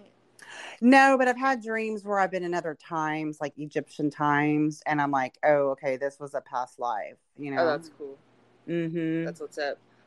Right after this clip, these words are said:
Speaker 1: Um, yeah, I've had dreams where I've been speaking Spanish, like, fluently.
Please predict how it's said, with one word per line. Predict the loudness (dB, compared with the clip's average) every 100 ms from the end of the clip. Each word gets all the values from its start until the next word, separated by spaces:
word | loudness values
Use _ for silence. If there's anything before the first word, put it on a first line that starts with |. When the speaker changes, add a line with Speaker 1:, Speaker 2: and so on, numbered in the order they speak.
| -4
Speaker 1:
Um, | -2 -4 -6
yeah, | -4 -4
I've | -4 -6
had | -10
dreams | -10 -14 -12
where | -8 -6 -4
I've | -6 -12
been | -20
speaking | -18 -20 -20 -20
Spanish, | -8 -6 -6 -10 -12 -18 -18 _ _ _ _ _ _
like, | -2 -2
fluently. | -4 -4 -2 -4 -12 _ -14 -12 -10